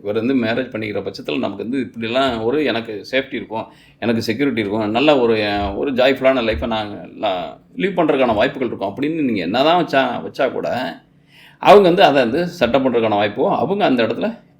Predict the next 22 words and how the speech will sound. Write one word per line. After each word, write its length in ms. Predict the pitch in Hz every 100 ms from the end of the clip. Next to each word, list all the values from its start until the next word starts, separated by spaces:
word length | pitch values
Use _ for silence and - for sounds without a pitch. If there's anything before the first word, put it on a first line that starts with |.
| -
எப்போ 380 | - 101 117 214
ஒரு 200 | 185 156 -
ஸ்டாண்ட் 200 | 139 160
எடுத்துட்டாங்களோ, 420 | 135 127 120 120
அந்த 240 | - 110 104
ஸ்டாண்டை 340 | 123 110 73 73
நீங்க 240 | 95 95
அதுக்கப்புறம் 480 | 98 104 - 147 147
அந்த 100 | 139
ஸ்டாண்டை 240 | 147 143
உடைக்கணும், 520 | 131 120 127 139 131 131
அவங்களுடைய 380 | 117 120 117
மனநிலை 340 | 110 131 143 127
உடைக்கணும்னா, 600 | 113 123 135 120 113 - - - _
அதுக்கு 560 | 90 85 135 - 165 107
காலம் 360 | 107 123 190 170
பிடிக்கும். 360 | 151 127 - - -
உங்களுடைய 340 | 101 104 131
ஜாதக 300 | 120 104 127
ரீதியா 320 | 151 143 147
பார்த்தீங்கன்னாக்கா, 420 | 143 131 139 135 160
உங்களுக்கு 680 | 147 127 135 131 175 -